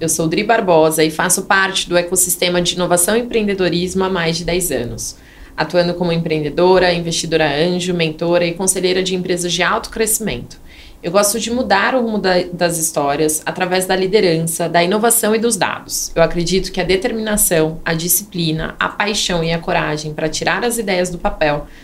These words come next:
são capazes de transformar o nosso dia a dia e impactar a sociedade de forma positiva. Eu estou aqui tirando mais uma ideia do papel, que é o Mulheres que Fazem Dinheiro.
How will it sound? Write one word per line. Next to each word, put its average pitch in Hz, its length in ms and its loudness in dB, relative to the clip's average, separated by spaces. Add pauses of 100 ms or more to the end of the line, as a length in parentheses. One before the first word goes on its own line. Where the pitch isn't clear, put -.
(200)
são 208 200 2
capazes 175 720 -2
de 180 140 0
transformar 185 640 0
o 156 80 0
nosso 170 320 2
dia 214 200 0
a - 20 0
dia 170 400 -2
e 214 60 0
impactar 196 540 0
a 175 60 -2
sociedade 170 680 0
de 170 80 -4
forma 151 360 -2
positiva. 156 680 -6 (580)
Eu 185 40 -8
estou 185 240 2
aqui 226 360 2
tirando 208 680 2
mais 190 360 0
uma 190 120 0
ideia 175 300 2
do 175 80 0
papel, 175 540 2
que 180 160 -4
é 185 100 6
o 175 80 2
Mulheres 196 580 2
que - 80 -8
Fazem 165 460 -2
Dinheiro. 139 480 -4